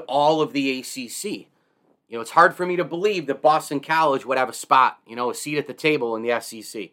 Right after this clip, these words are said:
Hard for me to believe, <laughs> you know. Hard for me to believe that the Duke Blue Devils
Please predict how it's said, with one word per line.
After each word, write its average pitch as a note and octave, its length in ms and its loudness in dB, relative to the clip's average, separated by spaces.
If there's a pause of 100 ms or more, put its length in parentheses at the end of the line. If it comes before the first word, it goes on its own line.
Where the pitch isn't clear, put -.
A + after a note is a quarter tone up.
(140)
Hard D3+ 240 2
for D#3 80 -6
me D#3 100 0
to D3+ 60 0
believe, C3+ 460 -4
<laughs> - 80 -20
you - 160 -20
know. C3+ 220 -6 (640)
Hard F3 180 6
for - 80 -12
me F#3+ 100 2
to F3+ 60 2
believe E3 420 0
that D3 240 6
the C3+ 320 -4 (800)
Duke F3+ 220 2
Blue F3 180 4
Devils C3+ 640 4